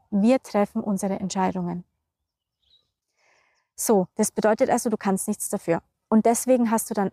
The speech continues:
vielleicht ab und zu das Gefühl, wenn etwas anderes Schlimmes passiert, du bist wieder mittendrin. Dann habe ich dir ja auch gesagt,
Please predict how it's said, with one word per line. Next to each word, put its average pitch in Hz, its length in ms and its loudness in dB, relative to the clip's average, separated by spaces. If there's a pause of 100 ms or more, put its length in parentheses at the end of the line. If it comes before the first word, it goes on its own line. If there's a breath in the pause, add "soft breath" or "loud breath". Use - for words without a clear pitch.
(140)
vielleicht 233 420 2
ab - 140 -4
und 240 80 0
zu 226 160 -4
das 214 160 -2
Gefühl, 220 420 0
wenn 208 140 0
etwas - 400 -10 (240)
anderes 269 420 2
Schlimmes 233 320 -2
passiert, 233 380 -2 (260)
du 214 80 -8
bist - 260 -2
wieder 226 160 2
mittendrin. 196 560 -2 (1600 soft breath)
Dann 311 260 2 (240)
habe 240 220 0
ich 247 100 -4
dir 247 100 2
ja 226 160 4
auch - 140 -4
gesagt, - 560 -2